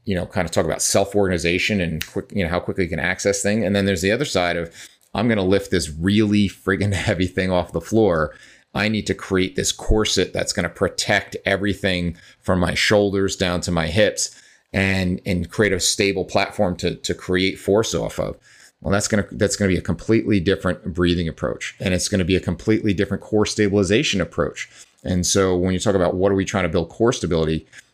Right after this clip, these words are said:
the, you know, simple answers of, "Oh, stronger core." Like, I have a client,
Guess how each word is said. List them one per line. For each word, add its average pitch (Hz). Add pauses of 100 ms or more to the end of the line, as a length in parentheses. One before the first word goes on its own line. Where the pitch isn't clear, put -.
(160)
the, -
you 98
know, -
simple 113
answers 95
of, 87
"Oh, 95
stronger 92
core." 107
Like, 90
I 92
have 90
a 92
client, 90